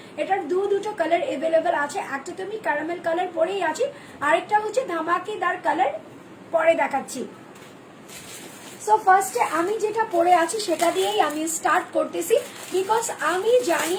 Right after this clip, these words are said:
আমার ড্রেসটা কত শত আপুর রাতের ঘুম কেড়ে নিবে, ঠিক আছে?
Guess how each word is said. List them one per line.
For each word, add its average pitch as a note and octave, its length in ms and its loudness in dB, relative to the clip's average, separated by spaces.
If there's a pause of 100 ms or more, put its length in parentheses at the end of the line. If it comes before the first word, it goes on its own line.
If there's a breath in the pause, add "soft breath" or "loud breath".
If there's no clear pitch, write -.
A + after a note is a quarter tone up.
(100)
আমার E4+ 480 4
ড্রেসটা E4 560 2
কত E4+ 280 0 (220)
শত D#4+ 240 0
আপুর E4 600 2
রাতের D4 360 0
ঘুম E4 360 0
কেড়ে D#4 240 2
নিবে, C4+ 320 2
ঠিক G#4+ 180 -2
আছে? F#4 300 0